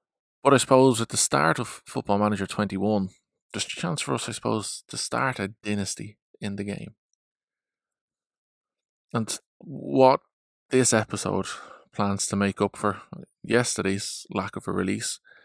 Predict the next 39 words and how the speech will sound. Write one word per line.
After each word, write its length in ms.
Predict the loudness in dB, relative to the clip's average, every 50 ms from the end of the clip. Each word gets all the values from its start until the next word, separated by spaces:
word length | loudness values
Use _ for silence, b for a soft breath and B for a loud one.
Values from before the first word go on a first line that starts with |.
| B B B B B B B B _
where 120 | -8 -4 -2
yesterday 380 | 0 -2 -2 -2 -4 -2 0
would 160 | 0 2 2 2
have 60 | 0
been 120 | 0 2
all 140 | 2 0 0
about 160 | 0 -2 -4
the 60 | -4
first 340 | -6 -4 -2 -2 -2 -2 -2
day, 380 | -2 0 0 0 0 0 -2 -6 -12 _ _ _ _ _ _ _ _ _ _ _ _ _ _
I've, 160 | -2 -2 -2
we've 360 | -2 -8 -12 -12 -12 -10 -8
now 180 | -4 -2 -2 0
put 160 | 0 -2 -4
it 40 | -2
together 260 | 0 0 2 2 2
in 100 | 0 0
a 40 | -4
two-part 540 | -4 0 2 2 2 2 2 0 0 2 0
episode, 360 | -2 -4 -4 -4 -4 -2 -2
where 80 | -2 -4
part 260 | -4 -6 -6 -6 -4
two 120 | -4 -6
will 60 | -6
come 140 | -6 -8 -10
out 80 | -10 -10
tomorrow. 460 | -10 -6 -4 -4 -2 -2 -4 -6 -8 _ _ _ _ _ _ _ _ _ _ _ _ _ _ _ _ _ _ _ _ _ B B B B B B B B B B B B B B
So 100 | -10 -8
part 300 | -2 2 4 4 4 4
one, 280 | 2 2 2 2 0 -4 -4
episode 360 | -6 -8 -6 -6 -4 -4 -4
forty-eight, 480 | -2 0 0 0 0 -2 -4 -4 -4
is 140 | -6 -10 -14 -16 _ _
Dynasty, 440 | -4 -2 -2 -2 -2 -4 -6 -8 -10 -14 -18 _ -14
talking 240 | -10 -10 -8 -8 -10
about 120 | -10 -10
the 40 | -10
first 420 | -10 -6 -4 -2 -2 -2 -4 -6 -4
day 340 | -2 -2 -2 -2 -4 -6